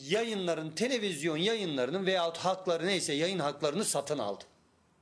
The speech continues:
Lisans sözleşmesinde diyor ki dört yıl. Dört yıl boyunca tekel lisans sözleşmesi gereği Dijitürk firmasına ait oldu. Ki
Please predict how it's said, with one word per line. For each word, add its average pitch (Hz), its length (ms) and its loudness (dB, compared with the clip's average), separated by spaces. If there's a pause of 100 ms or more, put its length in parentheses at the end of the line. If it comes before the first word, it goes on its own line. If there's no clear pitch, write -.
(880)
Lisans 240 380 2
sözleşmesinde 220 840 0
diyor 277 160 0
ki - 260 -2 (360)
dört 262 440 0
yıl. 104 160 -2 (1400)
Dört 254 440 0
yıl 175 380 0
boyunca 151 920 2 (520)
tekel 233 760 0 (260)
lisans 240 520 -2
sözleşmesi 180 960 -4
gereği 233 640 0 (460)
Dijitürk 196 500 0
firmasına 131 520 -2
ait 110 360 -2
oldu. 92 240 -8 (800)
Ki - 360 0